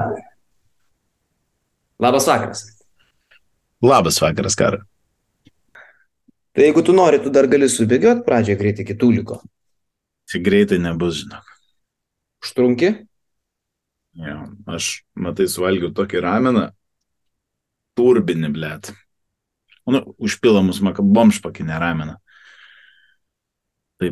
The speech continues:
Speaker 2: pajebat, aš vos, vos prarijau jį. Ir iš karto supratau, kad padariau didžiulę klaidą. O dar blogiau, tai išbėgu pabėgioti ir iš karto tas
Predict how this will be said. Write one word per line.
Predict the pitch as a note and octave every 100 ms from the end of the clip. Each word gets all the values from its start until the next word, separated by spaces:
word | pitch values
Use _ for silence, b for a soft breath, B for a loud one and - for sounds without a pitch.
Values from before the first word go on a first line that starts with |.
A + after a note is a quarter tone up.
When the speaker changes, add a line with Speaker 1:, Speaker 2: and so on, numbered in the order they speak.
| - -
Speaker 2:
pajebat, | G2+ G2+ F#2 F#2+ E2+ -
aš | D#2+ - -
vos, | D#2+ G2 G#2+ G2+ E2+
vos | E2+ G2 G2+ -
prarijau | F2+ F2 E2+ E2 D#2+ D#2+
jį. | F2+ B2+ A#2+ _ _ _ _ _ _ _ _ _ _ _ _ _ _ _ - -
Ir | G2+
iš | G2 -
karto | A2 G#2
supratau, | G2 F#2 F#2 G#2 G2+
kad | F#2+ - - - -
padariau | G2 G2 G2+ F2+
didžiulę | E2+ G2 F2+ E2
klaidą. | E2+ E2 F#2+ B2 _ _ _ _ _ _ _ _ _ _ _ _ _ _ _ _ _ _ _
O | F#2 G2 F#2+ F2+ F2
dar | F#2+ G#2
blogiau, | G#2 G#2 G2+
tai | G#2
išbėgu | F#2 F2+ A2 A2
pabėgioti | G#2+ G2+ F#2 G2 G#2 A2
ir | G2
iš | -
karto | A2 G2+ F2
tas | F#2